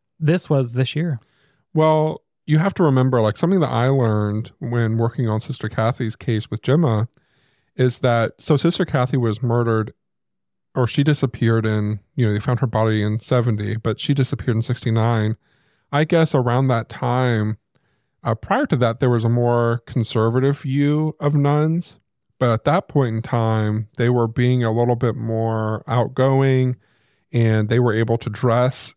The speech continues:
Speaker 2: in more public clothing.
Speaker 1: Okay.
Speaker 2: And able to be, like,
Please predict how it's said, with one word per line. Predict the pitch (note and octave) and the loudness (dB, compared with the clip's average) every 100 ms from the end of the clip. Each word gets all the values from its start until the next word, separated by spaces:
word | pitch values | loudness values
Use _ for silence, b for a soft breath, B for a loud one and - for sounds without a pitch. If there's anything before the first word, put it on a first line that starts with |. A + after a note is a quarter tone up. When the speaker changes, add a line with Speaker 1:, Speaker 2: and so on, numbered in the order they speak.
| - | -2
Speaker 2:
in | B2 A#2 G#2+ A2 | 0 0 0 0
more | A#2 A2+ | 0 -2
public | - B2 A#2+ A2 | 0 -2 0 -2
clothing. | - - B2 B2+ B2+ B2+ B2 B2 | -4 0 2 2 2 0 0 2
Speaker 1:
Okay. | D4 D4 C#3 G#2+ A2+ D#3 | 0 0 -4 -4 -6 -2
Speaker 2:
And | B2 A#2+ A2 G#2+ G#2 | 2 2 2 0 -2
able | - B2 A#2 | -2 0 -2
to | - | -2
be, | A#2+ A#2 A#2 | -2 0 0
like, | G#2 G#2 - | 0 0 -4